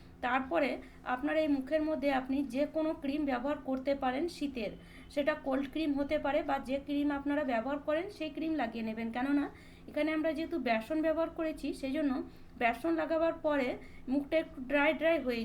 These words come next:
যায়। তো যে কোনো যদি ক্রিম লাগিয়ে নেন তাহলে কিন্তু মুখটা ড্রাই থাকবে না। এই শীতকালে অন্তত লাগাবেন, তাহলে উজ্জ্বল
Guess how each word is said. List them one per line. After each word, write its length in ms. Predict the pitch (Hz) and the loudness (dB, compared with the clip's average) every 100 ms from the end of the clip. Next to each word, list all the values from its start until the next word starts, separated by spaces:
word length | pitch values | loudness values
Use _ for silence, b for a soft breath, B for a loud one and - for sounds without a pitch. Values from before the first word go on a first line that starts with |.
| 220 | -2
যায়। 180 | 185 - - B B - - - - - - B B B | -4 -6 -14 B B -20 -20 -20 -20 -20 -20 B B B
তো 40 | 269 254 | -2 0
যে 80 | 277 | 2
কোনো 180 | 311 330 | 2 2
যদি 120 | 320 339 | 0 0
ক্রিম 200 | 269 311 320 | 0 2 2
লাগিয়ে 300 | 302 320 320 | 0 0 2
নেন 140 | 285 320 254 | 2 2 2
তাহলে 240 | 262 311 311 | 2 0 0
কিন্তু 180 | 320 285 277 | 0 2 2
মুখটা 260 | 277 - 311 | 0 0 0
ড্রাই 280 | 233 269 294 302 | 2 2 2 -2
থাকবে 260 | 311 269 294 | -4 0 0
না। 140 | 311 - | 0 -2
এই 120 | - 269 | -4 -4
শীতকালে 480 | 277 285 - 330 330 | -2 -4 -2 0 2
অন্তত 200 | 320 330 320 302 | 2 -2 -2 0
লাগাবেন, 360 | 262 285 285 381 285 | 0 0 0 -2 -4
তাহলে 220 | 269 302 277 | 0 0 0
উজ্জ্বল 300 | 226 - | -4 -2